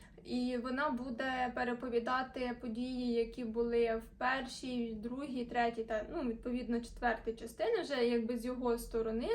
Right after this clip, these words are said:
з його думками, з його баченням. От, е, тому,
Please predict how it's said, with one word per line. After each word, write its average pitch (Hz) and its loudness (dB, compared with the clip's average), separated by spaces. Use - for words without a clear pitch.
з - -6
його 262 0
думками, 269 0
з - -6
його 240 0
баченням. 392 0
От, 269 -2
е, 247 2
тому, 277 0